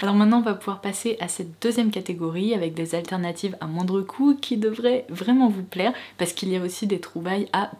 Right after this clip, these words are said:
petit prix. Je passe donc à une trouvaille mode qui devrait particulièrement vous intéresser si vous faites partie de celles qui m'ont déjà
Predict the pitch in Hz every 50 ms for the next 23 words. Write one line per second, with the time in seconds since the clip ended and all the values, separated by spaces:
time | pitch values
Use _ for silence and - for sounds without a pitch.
0 | _ - 302 294 - - 170 - - - 196 226 247 - 294 294 285 269 247 226
1 | 202 208 226 240 254 - - - 196 196 208 214 214 208 - - - 285 254 254
2 | 214 202 190 180 175 180 196 214 208 - - - - 269 247 226 214 208 202 208
3 | 214 220 220 - 208 208 - - 208 - 202 196 202 202 208 208 202 196 180 180
4 | 175 175 170 - 175 180 175 180 - - 214 226 233 233 226 - - - 247 226
5 | 214 - - 180 185 - 190 180 - - 214 185 175 170 - - 190 202 220 214
6 | - 190 185 175 170 170 185 185 185 185 208 208 214 202